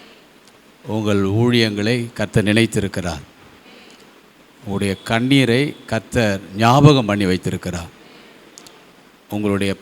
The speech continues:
பாடுகள் அவருக்கு முன்பதாக எப்போதும் நிற்கிறது. அல்லேலூயா.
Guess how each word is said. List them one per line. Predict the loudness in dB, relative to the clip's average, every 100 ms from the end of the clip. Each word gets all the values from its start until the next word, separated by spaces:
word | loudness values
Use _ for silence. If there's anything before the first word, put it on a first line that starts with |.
| -2
பாடுகள் | 0 0 0 0 0 -2 -8 -18 -20 -6
அவருக்கு | 0 2 0 -4
முன்பதாக | -4 -2 0 0 -2 -2 -4
எப்போதும் | 0 4 6 6 4 2
நிற்கிறது. | 0 -2 -4 -4 -6 -14 -20 -20 -20 -20 -20 -20 -20 -20 -20 -20 -20 -20 -20 -20 _ -2
அல்லேலூயா. | 4 6 8 6 6 2